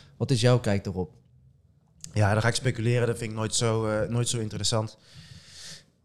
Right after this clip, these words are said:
Speaker 1: Oké.
Speaker 2: Dus, eh, ik heb, ik heb, eh, ik heb geen idee. Ik, ik maak me zorgen om hem. Ja, als je,
Speaker 1: Mhm.
Speaker 2: eh, ik, eh, mijn advies aan jongens is ook altijd, eh, ook aan de jongens van de Nieuwe Lichting, zorg dat je bij de top twintig procent komt.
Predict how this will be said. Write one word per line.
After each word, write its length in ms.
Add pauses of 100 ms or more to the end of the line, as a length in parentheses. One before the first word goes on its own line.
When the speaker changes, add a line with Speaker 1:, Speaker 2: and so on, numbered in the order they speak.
(100)
Speaker 1:
Oké. 160
Speaker 2:
Dus, 300
eh, 640 (600)
ik 160
heb, 180
ik 180
heb, 280
eh, 240
ik 100
heb 100
geen 220
idee. 360 (160)
Ik, 140 (160)
ik 140
maak 160
me 60
zorgen 340
om 80
hem. 140 (120)
Ja, 280 (100)
als 240
je, 100
Speaker 1:
Mhm. 420
Speaker 2:
eh, 180
ik, 160
eh, 280
mijn 200
advies 380
aan 100
jongens 280
is 60
ook 120
altijd, 440
eh, 180
ook 180
aan 140
de 340
jongens 280
van 100
de 60
Nieuwe 140
Lichting, 320
zorg 120
dat 100
je 40
bij 100
de 80
top 200
twintig 240
procent 340
komt. 320